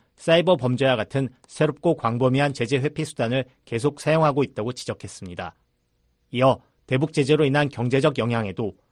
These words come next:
북한의 첨단 무기 기술 개발은 계속되고 있다고 밝혔습니다.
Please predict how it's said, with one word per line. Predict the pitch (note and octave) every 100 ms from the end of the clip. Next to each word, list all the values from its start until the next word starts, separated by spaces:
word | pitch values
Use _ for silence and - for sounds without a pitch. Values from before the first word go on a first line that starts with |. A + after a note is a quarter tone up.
| _ -
북한의 | C3 C3+ D3
첨단 | D3 D#3 E3
무기 | D#3 D3
기술 | D3 A#2+ C3
개발은 | A2 G#2 A#2+ C3+
계속되고 | - A2+ A2 - A2 A2
있다고 | - G#2+
밝혔습니다. | B2 G2+ - G2 - F2 E2+